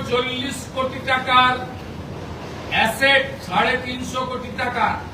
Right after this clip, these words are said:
তাকে কিভাবে আপনার গৌতম সান্যাল, হরিকৃষ্ণ দ্বিবেদী, গোপালিকা, রাজেশ সিনহা মিলে বেচে দিয়েছে সবাই জানে।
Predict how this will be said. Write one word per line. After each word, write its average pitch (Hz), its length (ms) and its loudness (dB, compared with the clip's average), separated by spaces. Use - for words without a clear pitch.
তাকে 269 360 6
কিভাবে 269 540 8
আপনার 269 380 6
গৌতম 254 400 2
সান্যাল, 240 440 0
হরিকৃষ্ণ - 520 -4
দ্বিবেদী, 226 380 -2
গোপালিকা, 220 600 0
রাজেশ 240 360 2
সিনহা 240 380 2
মিলে 226 300 4
বেচে 190 320 4
দিয়েছে 240 360 4
সবাই 240 260 2
জানে। 285 240 4